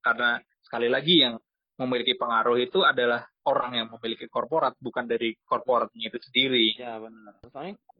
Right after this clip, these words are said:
Speaker 2: kalau nggak, kalau nggak salah aku baca tuh C E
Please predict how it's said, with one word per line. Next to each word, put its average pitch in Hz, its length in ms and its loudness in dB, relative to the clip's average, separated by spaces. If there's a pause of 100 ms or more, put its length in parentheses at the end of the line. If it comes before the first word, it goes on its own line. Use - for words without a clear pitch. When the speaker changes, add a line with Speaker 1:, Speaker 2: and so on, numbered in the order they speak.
(240)
Speaker 2:
kalau 139 180 4
nggak, - 140 6
kalau - 240 4
nggak 131 160 6
salah 180 240 12
aku 175 200 0 (220)
baca 120 400 2 (140)
tuh 190 160 -2 (160)
C - 160 -6
E 135 140 0